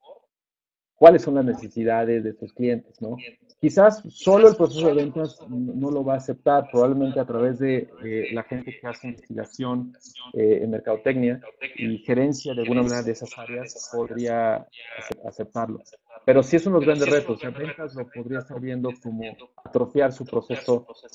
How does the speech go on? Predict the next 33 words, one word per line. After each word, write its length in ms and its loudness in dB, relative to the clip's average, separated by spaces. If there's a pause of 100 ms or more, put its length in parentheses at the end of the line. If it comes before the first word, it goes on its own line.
(100)
de 80 -8
generación 480 -8
de 60 -12
oportunidades 880 -8 (560)
y, 420 -6
y 40 0
hay 120 0
que 100 -4
ser 180 -4
cuidadosos. 560 -2
Eh, 420 -8
creo 180 0
que 120 -2
cuando 200 4
les 220 0
hablas 500 2
acerca 500 -4
del 200 -6
valor 460 -6
de 80 -6
poder 260 -8
entender 400 -6
mejor 420 -6
su 140 -14
posicionamiento 720 -4
de 60 -8
ventas 380 -10 (280)
a 80 -12
través 460 0
de 60 -6
investigación 720 -4
en 120 -6
contexto 800 -16